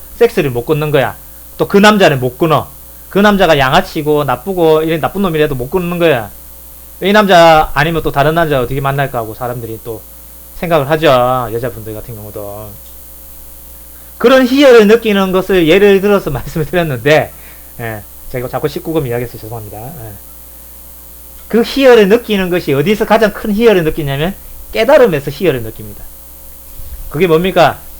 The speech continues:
나의 의식이 팍팍팍 불꽃 튀듯이 번쩍번쩍번쩍 하면서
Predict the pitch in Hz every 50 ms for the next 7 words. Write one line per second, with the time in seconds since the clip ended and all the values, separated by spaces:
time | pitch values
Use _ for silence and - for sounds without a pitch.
0 | - - - - - - 175 208 190 170 170 160 - 175 165 185 208 269 - -
1 | - - - - - - - - 208 - - - - - - - - - 202 -
2 | - 214 233 262 233 233 196 180 165 165 165 202 220 - - - - - - -
3 | - - 165 165 - 214 - - - 165 143 208 196 - 190 190 - 208 202 208
4 | 202 202 208 185 - 190 214 269 302 -